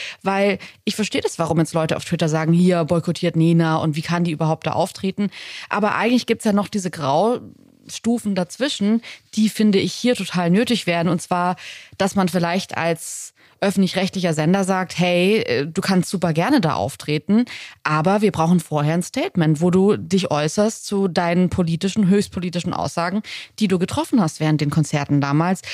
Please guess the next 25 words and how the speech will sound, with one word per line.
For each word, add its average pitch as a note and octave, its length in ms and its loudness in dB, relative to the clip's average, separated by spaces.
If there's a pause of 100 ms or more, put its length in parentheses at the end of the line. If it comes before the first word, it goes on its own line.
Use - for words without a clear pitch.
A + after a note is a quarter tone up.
(120)
weil G3+ 100 2
man G3 180 4
hat F3+ 140 0
bis F#3+ 140 -4
jetzt F#3 240 -2
nichts F3 200 -2
von F3 140 2
dir E3 80 2
gehört D#3+ 340 2
und A#3+ 120 2
wir G#3 100 4
haben F#3 100 0
keine F3 440 0 (360)
klare G#3+ 280 0
Abgrenzung F3+ 480 0
gehört." D#3 400 2
Das D#4 120 4
ist E4+ 120 -6
das, A#3+ 100 0
was G3+ 100 0
mich G3 140 2
bei E3+ 140 0
Nena F3+ 240 2
besonders F#3+ 720 2
aufregt, D#3+ 720 -2